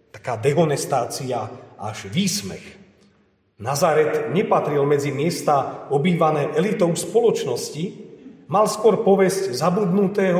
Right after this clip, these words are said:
či opovrhovaného miesta. Ale Boh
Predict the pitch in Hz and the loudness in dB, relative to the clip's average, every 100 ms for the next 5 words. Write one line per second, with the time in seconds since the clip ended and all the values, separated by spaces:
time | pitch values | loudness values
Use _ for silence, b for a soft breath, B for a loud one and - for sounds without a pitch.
0 | 180 - 151 156 180 175 156 165 151 147 | 0 -2 -2 0 2 2 2 2 0 0
1 | 139 135 117 107 - - - - _ _ | -2 -4 -6 -8 -12 -16 -20 -20 _ _
2 | _ _ _ _ _ _ _ _ 107 107 | _ _ _ _ _ _ _ _ -12 -10
3 | 87 85 95 226 - | -10 -8 -4 -2 -2